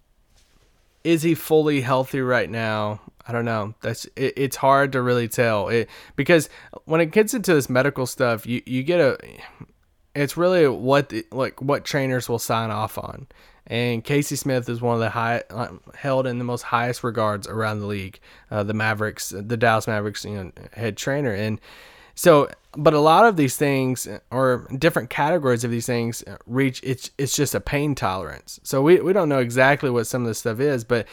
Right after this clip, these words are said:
uh, if it's a, a certain type of injury or certain, uh, nagging type of pain, and,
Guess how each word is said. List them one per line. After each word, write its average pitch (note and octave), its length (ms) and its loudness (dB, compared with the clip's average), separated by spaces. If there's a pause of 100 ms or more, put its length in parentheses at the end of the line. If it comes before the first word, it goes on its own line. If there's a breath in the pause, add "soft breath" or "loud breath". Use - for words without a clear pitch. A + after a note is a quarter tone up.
(280 loud breath)
uh, A2+ 280 -2
if B2+ 220 -4
it's F3 300 0
a, B2 300 -4
a A#2 40 -4
certain C3 340 0
type C#3+ 300 2
of A#2+ 140 -4
injury C3 580 2
or A#2 160 2
certain, C3 400 -2
uh, A#2+ 160 -2
nagging A#2+ 800 0
type A#2+ 260 0
of A2+ 140 -4
pain, B2 400 0
and, A2+ 320 -6